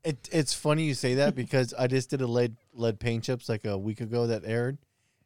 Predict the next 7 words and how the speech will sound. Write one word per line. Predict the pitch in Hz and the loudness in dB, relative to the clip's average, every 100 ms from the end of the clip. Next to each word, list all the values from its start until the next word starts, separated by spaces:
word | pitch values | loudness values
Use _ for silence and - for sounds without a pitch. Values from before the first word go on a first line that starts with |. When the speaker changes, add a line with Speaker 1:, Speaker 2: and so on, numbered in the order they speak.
| - | -8
Speaker 1:
and | 120 | -2
it | 117 | 0
was, | 110 101 | 0 0
uh, | 107 104 95 87 - _ _ | 0 0 -2 -4 -8 _ _
it | 123 | -4
was, | 117 107 104 - _ | -4 -4 -10 -16 _
uh, | 120 113 104 98 | -4 -2 0 -2